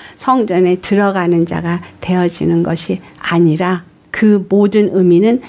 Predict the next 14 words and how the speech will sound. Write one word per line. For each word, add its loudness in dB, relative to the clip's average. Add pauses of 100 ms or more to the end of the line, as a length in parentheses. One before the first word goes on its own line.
예수 0
그리스도 -4
십자가에서 -4 (180)
거룩하고 -2
흠이 2
없는 4
교회로 0 (180)
되기 2
위해서 0 (200)
나 -2
자신을 -2
주 -4
앞에 -2
내어놓고 0